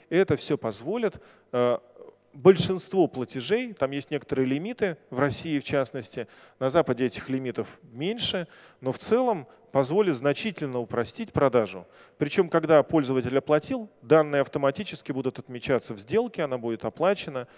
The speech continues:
это будет работать. Ну и мы планируем развивать интеграцию с банками, чтобы можно было не только в онлайне платить, но и выставить безналичные счета. Сейчас активно эту тему развивает Альфа-банк,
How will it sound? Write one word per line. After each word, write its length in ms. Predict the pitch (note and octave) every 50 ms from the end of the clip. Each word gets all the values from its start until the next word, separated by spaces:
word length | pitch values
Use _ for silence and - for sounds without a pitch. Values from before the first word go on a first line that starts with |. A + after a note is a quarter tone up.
| - - - _ _
это 180 | - - - C3+
будет 240 | A2+ C3+ C3 - -
работать. 500 | G2+ G2+ F#2 F#2 F2+ - F2+ - - _ _ _ _ _ - - - - - _
Ну 160 | - D#3+ A3 A#3+
и 60 | A#3+
мы 100 | A3 G#3
планируем 500 | - F#3+ F#3+ F#3 F#3+ A3 A#3 A#3 A3 F#3+
развивать 520 | E3+ E3+ D#3 - D3+ D3 E3+ G3 G#3 - - -
интеграцию 640 | - E3 D#3+ - E3 E3+ F#3+ F#3 D#3+ - - - C3
с 60 | A2+
банками, 460 | A2+ C#3+ F#3+ A3 A#3+ A#3 - G3 D#3+
чтобы 260 | C#3+ - - E3 D3+ E3+
можно 240 | F3 E3 C3+ D#3
было 180 | D3+ C#3+ D3+ D3
не 140 | C#3+ C#3+ C#3+
только 260 | - A#3+ B3 - A#3
в 80 | G3+ G#3
онлайне 380 | G3 G3 G3 G3+ G3 F#3 F3+
платить, 420 | E3+ - E3+ E3 - - F3 - -
но 100 | E3+ E3+
и 40 | E3+
выставить 380 | F3+ G#3+ - - F#3+ E3 D#3+
безналичные 720 | D3 D#3 D#3+ D3+ E3 D#3+ C#3+ B2 - - - G#2+ F#2+ F2+ _ - - - _ -
счета. 420 | - - - C#3 - A#2+ G#2 G2
Сейчас 400 | - - C#3 - F#3 F3+ D#3+ -
активно 380 | D#3 - - - A3+ A3 G3+ E3+
эту 160 | D3 - F3
тему 260 | - E3+ D#3+ C#3 C3
развивает 480 | B2+ A2+ A2+ B2 B2+ B2+ A#2+ A2 - A#2
Альфа-банк, 560 | A2 - - C3+ C3 E3 G#3+ B3 B3 -